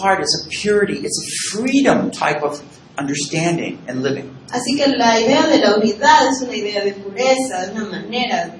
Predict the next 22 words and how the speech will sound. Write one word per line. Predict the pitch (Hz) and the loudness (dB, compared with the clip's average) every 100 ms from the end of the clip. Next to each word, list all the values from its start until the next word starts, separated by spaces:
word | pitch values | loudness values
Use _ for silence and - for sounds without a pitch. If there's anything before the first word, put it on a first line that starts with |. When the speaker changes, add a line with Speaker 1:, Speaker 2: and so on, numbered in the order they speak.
| 190 | -12
Speaker 2:
de | |
vivir. | 185 175 175 165 - - _ _ _ - | -12 -12 -16 -16 -18 -20 _ _ _ -2
Speaker 1:
It's | 170 170 | 0 0
these | 196 - - | 2 4 6
sins, | 254 311 180 170 185 - - - | 6 6 6 4 2 -2 -4 2
temptations | 180 - 226 - - 180 165 | 4 4 4 4 4 2 2
that | 170 | 2
become | 175 170 185 180 | 2 0 0 2
like | 165 147 | 2 0
fences | - - 160 - - 131 - - - | 0 2 4 2 -4 -4 -8 -12 -6
to | |
kind | 160 196 170 | -2 0 0
of | - | 6
hold | 233 220 185 | 8 8 6
us | - | 2
back | - 208 160 - - - - | 2 4 2 -2 -14 -14 -2
from | 196 | 0
stepping | - - 269 254 170 | 2 4 6 6 4
out | 151 135 | 4 2
of | 123 | 2
that | 120 120 117 | 0 0 -4
oneness. | 110 95 | -6 -6